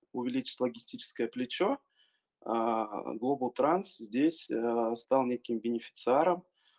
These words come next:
Он, а, показал за полгода рекордные показатели выручки,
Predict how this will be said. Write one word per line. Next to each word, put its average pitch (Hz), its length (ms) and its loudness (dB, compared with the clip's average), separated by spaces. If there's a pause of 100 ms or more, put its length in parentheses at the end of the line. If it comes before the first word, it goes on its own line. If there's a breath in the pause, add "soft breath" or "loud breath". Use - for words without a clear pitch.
(180)
Он, 117 360 -2 (140)
а, - 360 -6 (100)
показал 120 640 4 (540)
за 117 580 2 (100)
полгода 120 760 0 (200)
рекордные 120 580 -2
показатели 110 840 -2
выручки, 120 640 -6